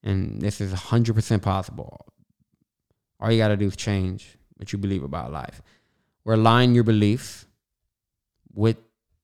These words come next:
the life that you want. <laughs> As simple as that. Align your beliefs with the life that you want because you have the ability to choose. You have the capacity of choice. There's other creatures in this world, like dogs and other creatures and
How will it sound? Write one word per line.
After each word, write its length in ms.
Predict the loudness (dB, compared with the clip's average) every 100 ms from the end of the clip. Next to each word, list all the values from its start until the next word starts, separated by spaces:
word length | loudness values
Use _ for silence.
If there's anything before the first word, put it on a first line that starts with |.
| _
the 80 | -2
life 280 | 0 0 -2
that 140 | -2
you 100 | 0
want. 240 | 0 -4 -8 _ -18
<laughs> 680 | -18 -20 _ _ _ _
As 100 | -8
simple 260 | -2 0 2
as 120 | 0
that. 360 | 0 -2 -8 _ _ _ _ _ _ _ _
Align 380 | 0 4 6 6
your 100 | 6
beliefs 360 | 6 6 4 0
with 100 | 2
the 80 |
life 240 | 4 4 2
that 140 | 0
you 80 | 0
want 220 | 0 0
because 320 | -2 -2 -2 0
you 180 | 0
have 240 | 2 2 2
the 200 | 0 -2 -8
ability 520 | -12 -2 2 4 4
to 80 | 2
choose. 480 | 0 2 2 0 -10 _ _ _ _
You 100 | 4
have 100 | 4
the 80 | 4
capacity 520 | 2 2 2 2 0
of 100 | 0
choice. 460 | 2 2 2 -8 -20 _ _ _ _
There's 180 | 2 2
other 580 | 6 6 6 4 0 -10 _ _ _ _ _
creatures 460 | 6 6 6 4
in 120 | 4 4
this 180 | 2
world, 440 | 4 6 6 4 0
like 220 | -4 4
dogs 480 | 8 8 8 4 0
and 140 | -2
other 240 | 2 2 2
creatures 580 | -2 2 2 2 0 0
and 220 | -2